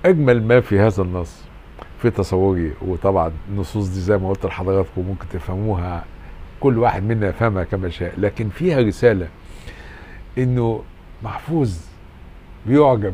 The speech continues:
جدًا بالمرأة لما تبقى عندها جرأة وشجاعة ومبادرة وجدعنة،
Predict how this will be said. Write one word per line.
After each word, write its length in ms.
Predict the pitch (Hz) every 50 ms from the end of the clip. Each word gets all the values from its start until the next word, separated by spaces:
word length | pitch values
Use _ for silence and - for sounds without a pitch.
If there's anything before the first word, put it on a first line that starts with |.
| 90 87
جدًا 340 | 104 110 92 82 80 82 76 - - - - - - - - - - - - - - -
بالمرأة 640 | 92 113 113 110 107 120 120 117 - - - - - - - - - - - - 87
لما 280 | 98 101 101 101 101
تبقى 360 | 95 - 143 123 - 101 90 90
عندها 340 | 92 90 95 123 120 101 92 90
جرأة 340 | 98 107 110 104 - - - - - - - - - - - - 92
وشجاعة 680 | 98 107 101 - 107 95 87 95 98 101 90 82 80 - - - - - - - - - -
ومبادرة 800 | 95 107 110 107 107 104 92 104 107 101 90 101 101 92 80 - - - - 117
وجدعنة، 680 | 120 117 113 123 113 101 107 95 107 113 110 98 82